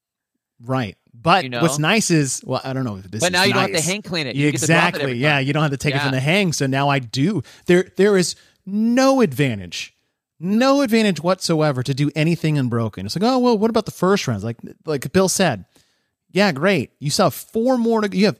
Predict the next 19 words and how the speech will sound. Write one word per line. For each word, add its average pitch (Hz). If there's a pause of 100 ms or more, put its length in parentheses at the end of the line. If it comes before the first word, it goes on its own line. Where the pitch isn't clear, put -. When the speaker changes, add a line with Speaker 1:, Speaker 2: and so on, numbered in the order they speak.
Speaker 1:
eight 220
more 202
minutes 165
of 127
this 135
bad 127
boy." 107 (960)
Round 185
one 202
and 190
two, 214
it 165
doesn't 170
matter. 160
Four 180
and 175
five, 170
that's, 147
well, 120